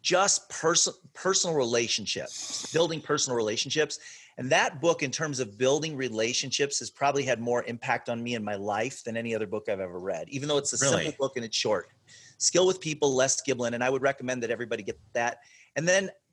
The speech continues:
Speaker 1: understand that the things that are gonna make the biggest difference are not the things that you think typically
Speaker 2: Mm-hmm.
Speaker 1: They're the things that it's, they're the simple, profound truths that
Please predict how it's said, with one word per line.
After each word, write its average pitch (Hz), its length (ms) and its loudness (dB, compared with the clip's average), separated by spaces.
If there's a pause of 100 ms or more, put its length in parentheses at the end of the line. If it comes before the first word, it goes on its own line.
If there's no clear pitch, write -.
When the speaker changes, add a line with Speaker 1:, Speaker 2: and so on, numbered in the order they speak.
(160)
Speaker 1:
understand 170 880 2 (120)
that 139 200 0
the 143 80 -4
things 196 520 -4
that 190 120 2
are 143 60 4
gonna 143 200 0
make 139 260 -2
the 117 100 -4
biggest 143 540 0
difference 160 680 -4 (640)
are 139 140 4
not 180 280 2
the 254 80 2
things 180 420 -2
that 143 160 0
you 135 80 -6
think - 520 -6
typically 131 760 -4 (260)
Speaker 2:
Mm-hmm. 82 420 -10 (160)
Speaker 1:
They're 151 180 6
the 143 200 -4
things 202 440 -4
that 170 140 -10
it's, 156 160 -6
they're 160 200 2
the 135 120 0
simple, 202 680 0 (220)
profound 151 880 0
truths - 800 -4 (880)
that 143 400 2